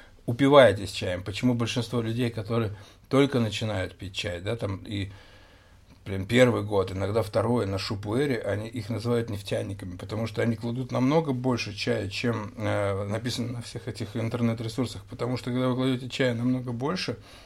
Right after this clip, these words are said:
ну, соответственно, он и вкуснее,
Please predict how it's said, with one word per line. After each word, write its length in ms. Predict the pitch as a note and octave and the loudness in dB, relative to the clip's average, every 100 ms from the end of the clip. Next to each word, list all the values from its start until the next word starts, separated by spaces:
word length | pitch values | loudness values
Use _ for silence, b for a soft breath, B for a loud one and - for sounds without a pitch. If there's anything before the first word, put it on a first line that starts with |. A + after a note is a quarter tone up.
| B B B | B B B
ну, 120 | - A2+ | -4 -2
соответственно, 720 | G#2 A2+ A#2+ - B2 A#2 A#2+ | -2 0 -4 0 4 4 4
он 480 | - A2 A2+ A#2 A#2 | 0 -2 0 0 -2
и 400 | - A2+ A2+ G#2 G#2 B B B | -2 0 0 -2 -6 B B B
вкуснее, 600 | - - A#2+ D3+ F3 A#2+ | -12 -8 0 2 4 2